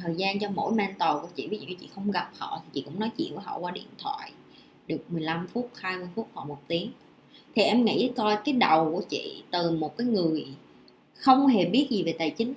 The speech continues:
không hề biết gì về tiền, không hề biết gì về đầu tư, không hề biết gì về bất động sản, chứng khoán,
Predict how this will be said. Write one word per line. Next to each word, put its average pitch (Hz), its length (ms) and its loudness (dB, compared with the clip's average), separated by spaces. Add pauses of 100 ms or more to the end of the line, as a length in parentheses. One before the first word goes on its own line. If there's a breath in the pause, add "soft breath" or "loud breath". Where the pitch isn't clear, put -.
không 269 120 0
hề 214 60 2
biết 240 180 -2
gì 185 100 0
về 165 180 2
tiền, 160 240 -4
không 226 100 -12
hề 220 60 -10
biết 233 160 -4
gì 226 80 0
về 160 100 -4
đầu 151 220 -2
tư, 202 280 -4
không 233 100 -2
hề 220 120 0
biết 233 220 2
gì 180 100 2
về 156 200 2 (300 loud breath)
bất 269 180 4
động - 180 -6
sản, 151 340 -2
chứng 254 240 0 (120)
khoán, 226 360 4